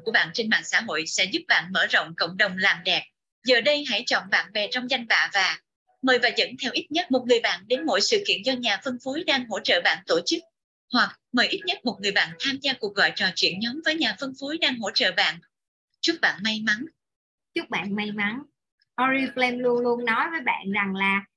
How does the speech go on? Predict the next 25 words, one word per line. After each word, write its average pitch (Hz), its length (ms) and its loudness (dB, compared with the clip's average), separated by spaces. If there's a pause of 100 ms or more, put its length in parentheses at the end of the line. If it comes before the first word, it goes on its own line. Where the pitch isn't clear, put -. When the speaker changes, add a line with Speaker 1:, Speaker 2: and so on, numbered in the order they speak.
(120)
Speaker 2:
hãy 202 300 0 (240)
chia 285 260 -4
sẻ 185 180 -2
ít - 180 -6
nhất 320 140 -4 (140)
cho 262 80 -4
ba 262 320 0
người 240 240 -2
mỗi 190 200 -2
ngày 196 340 -2 (340)
về 202 240 0
Oriflame, 226 920 -2
được 190 140 -6
không 214 100 -2
ạ? 190 180 -2 (240)
Và 214 120 -2
chia 277 240 -4
sẻ 247 160 0
cái 339 100 -2
gì? 214 300 0
Chia 269 200 -6
sẻ 196 80 -2
ở 262 180 -2
cái 320 120 -8
bước 339 100 -8